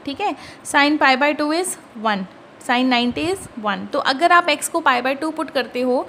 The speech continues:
तो आपको वाई कितना मिलता है? वन। तो यहाँ पर एक छोटा सा टेबल बना लेते हैं। This is for x, this is for y।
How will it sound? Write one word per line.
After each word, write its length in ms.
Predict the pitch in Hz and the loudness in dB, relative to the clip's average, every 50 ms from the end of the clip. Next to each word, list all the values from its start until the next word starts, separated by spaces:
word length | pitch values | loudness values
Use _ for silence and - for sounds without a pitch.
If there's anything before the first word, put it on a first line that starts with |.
| - - - - - - | -8 -18 -18 -14 -2 2
तो 60 | 269 | 2
आपको 240 | 254 254 - 302 285 | 2 4 4 2 2
वाई 220 | 262 247 240 262 | 4 2 2 0
कितना 280 | 254 285 269 - 277 277 | -2 -6 -6 -4 -4 -2
मिलता 280 | 269 262 254 254 254 | -2 -4 -2 -2 -2
है? 220 | 254 262 294 370 480 - - - - - 226 | -2 -2 -2 -6 -8 -10 -16 -20 -20 -12 -6
वन। 240 | 226 233 214 196 190 196 - - - - | -4 -2 -2 -2 -4 -10 -14 -18 -14 -10
तो 60 | 247 | -8
यहाँ 280 | 247 233 226 233 240 247 | -6 -6 -4 -4 -4 -4
पर 100 | 254 254 | -4 -2
एक 180 | 254 254 254 | -4 -4 -4
छोटा 220 | - 277 247 226 233 | -6 -6 -4 -4 -4
सा 120 | 233 269 | -4 -6
टेबल 280 | 262 - 233 220 233 240 | -8 -8 -6 -8 -8 -8
बना 240 | 233 240 226 220 214 | -8 -6 -6 -6 -6
लेते 280 | 208 208 208 - 226 | -6 -8 -10 -10 -8
हैं। 240 | 233 247 254 269 349 392 - - - - - - - - - - - - - - | -8 -6 -6 -6 -8 -10 -14 -20 -20 -20 -20 -20 -20 -20 -20 -20 -20 -20 -18 -14
This 180 | 214 233 226 - 262 | -14 -12 -10 -8 -6
is 200 | 269 277 269 269 - 269 | -6 -6 -8 -8 -6 -2
for 220 | 254 240 240 233 226 - - | 0 0 2 0 0 -2 -4
x, 420 | - 220 226 269 339 - - - - - - - 214 214 | -4 -4 -4 -4 -6 -8 -10 -12 -12 -12 -16 -16 -14 -10
this 160 | 220 226 - | -10 -8 -6
is 180 | 262 254 254 - - 254 | -6 -6 -6 -6 -6 -2
for 140 | 233 233 240 240 208 208 | 0 0 0 -2 -2 -2
y। 240 | 208 208 233 285 | -2 -2 -2 -4